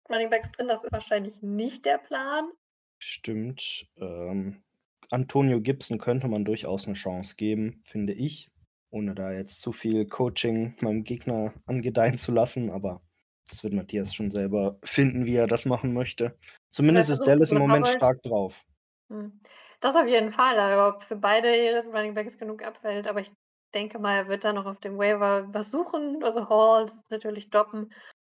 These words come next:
Speaker 1: Aber er hat sich ja auch, äh, Chuba Hubbard geholt. Auch er ist natürlich jetzt in einem Timeshare mit Foreman, aber gegen Atlanta, wer weiß, vielleicht fällt da ja genug vom Kuchen ab. Mal sehen.
Speaker 2: Ja. Ja, Wide Receiver ist Matthias Team ja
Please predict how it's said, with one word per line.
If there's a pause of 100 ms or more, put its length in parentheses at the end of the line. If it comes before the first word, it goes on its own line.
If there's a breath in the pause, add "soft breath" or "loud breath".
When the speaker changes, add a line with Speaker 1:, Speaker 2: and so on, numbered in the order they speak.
(140)
Speaker 1:
Aber
er
hat
sich
ja
auch,
äh,
Chuba
Hubbard
geholt.
Auch
er
ist
natürlich
jetzt
in
einem
Timeshare
mit
Foreman,
aber
gegen
Atlanta, (440)
wer
weiß,
vielleicht
fällt
da
ja
genug
vom
Kuchen
ab. (460)
Mal
sehen. (320)
Speaker 2:
Ja. (640)
Ja,
Wide
Receiver
ist
Matthias
Team
ja